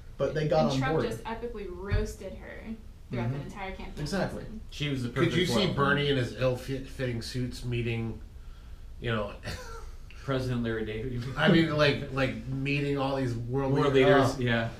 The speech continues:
Speaker 3: Although, th-, that would have been one, if there's anything good about Bernie, is that I would like to have seen that.
Speaker 1: Yeah.
Speaker 3: <laughs>
Speaker 1: Sean is spending roughly a quarter of the episode just with his head in his
Speaker 3: Anyway,
Speaker 1: hands.
Speaker 3: so
Speaker 4: I
Speaker 3: Ka-
Speaker 2: So, it's kind of a
Speaker 3: Kamala Harris,
Speaker 2: random
Speaker 3: next president.
Speaker 1: No. But, like, th-, this, this is,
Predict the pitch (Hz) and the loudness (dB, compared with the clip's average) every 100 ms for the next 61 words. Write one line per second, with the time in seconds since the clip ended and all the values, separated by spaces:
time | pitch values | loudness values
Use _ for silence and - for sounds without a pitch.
0 | - - - 160 165 135 156 160 - 175 | -14 -10 2 4 4 2 0 -4 -6 -6
1 | - - 262 277 233 202 180 196 180 - | -6 2 8 10 10 10 10 8 8 2
2 | - 175 214 214 226 226 175 175 160 170 | 0 4 6 6 8 6 6 4 4 2
3 | 151 147 131 147 135 131 135 135 131 120 | 2 2 2 2 2 4 4 4 4 2
4 | 117 110 98 101 - - - 349 359 392 | 2 -2 -6 -6 -8 -6 0 4 10 12
5 | 392 247 240 202 180 233 247 262 196 - | 12 10 10 10 10 10 12 12 8 6
6 | 208 202 170 175 175 156 131 - 156 143 | 4 6 8 8 6 -2 -2 -2 0 0
7 | 131 127 127 113 117 110 113 117 - - | -2 0 0 -2 -4 -4 -6 -8 -8 -4
8 | 135 110 113 185 208 175 160 147 147 160 | -4 0 6 10 12 12 12 10 6 6
9 | 185 190 320 302 - - - - 370 349 | 8 8 8 6 4 -4 -8 -4 -4 -2
10 | 262 226 185 214 240 - 127 165 - 113 | -2 0 6 6 8 6 6 4 0 0
11 | 113 98 92 - - - - - 131 110 | 0 -2 -8 -12 -14 -16 -12 -6 -4 -6
12 | - - - - - - 185 214 220 220 | -10 -14 -14 -14 -14 -4 2 6 6 4
13 | 220 226 233 247 269 208 190 - | 2 2 4 4 4 2 0 -2